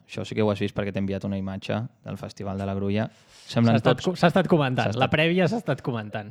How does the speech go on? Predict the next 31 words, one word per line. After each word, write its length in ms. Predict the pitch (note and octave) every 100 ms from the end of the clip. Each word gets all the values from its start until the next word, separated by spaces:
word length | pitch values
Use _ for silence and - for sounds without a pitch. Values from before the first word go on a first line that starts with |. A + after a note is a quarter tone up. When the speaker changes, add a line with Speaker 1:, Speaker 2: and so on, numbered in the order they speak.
| -
Speaker 1:
tot 160 | A#2 G#2
pingüino, 300 | - A2 A#2
Speaker 2:
El 60 | G#2
ca-, 60 | G#2+
el 20 |
Speaker 1:
són 160 | C#3
Speaker 2:
carnaval 640 | A#2+ D3+ C#3 B2+ C3+ - C#3
de 80 | B2 B2
Speaker 1:
<laughs> 140 | - B2+
Exacte. 420 | A#2+ C#3 C#3+ A2+ D3 A3
Era, 160 | B2+ A#2+
semblava 320 | C3+ A#2+ C3
el 60 | C#3
carnaval, 460 | C#3+ C3+ C#3+ C#3 C3+
tot 140 | C3
vestits 300 | C#3+ - C3
de 40 | C#3
pingüinos, 480 | C3+ B2 C3+ A2+ A2
i 60 | G#2+
vaig 160 | G#2
pensar: 280 | - G#2+ - C#3
«Què 60 |
foten 300 | D3+ D3+ G#2+ G#2
tots 160 | G2+
vestits 320 | A2 G2 A2
de 60 | G#2+
pingüinos 420 | G2+ G2+ G2+ G2+
aquí 140 | G2 G2
a 80 | G2+
la 80 |
plaça?» 320 | G2 G2 G2